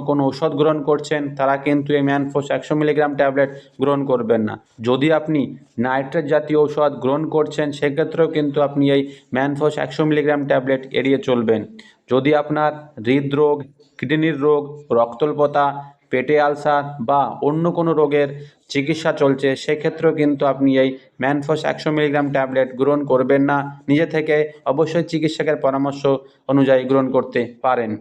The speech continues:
আঠেরো বছরের নিচে বাচ্চাদের এই ম্যানফোর্স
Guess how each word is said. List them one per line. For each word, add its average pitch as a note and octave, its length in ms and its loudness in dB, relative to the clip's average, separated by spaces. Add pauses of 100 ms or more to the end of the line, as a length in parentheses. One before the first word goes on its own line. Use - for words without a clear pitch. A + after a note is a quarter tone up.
(300)
আঠেরো D#3+ 340 0
বছরের E3 360 2
নিচে D3+ 200 0 (380)
বাচ্চাদের C#3 540 0 (340)
এই D3 80 2 (160)
ম্যানফোর্স C#3+ 400 0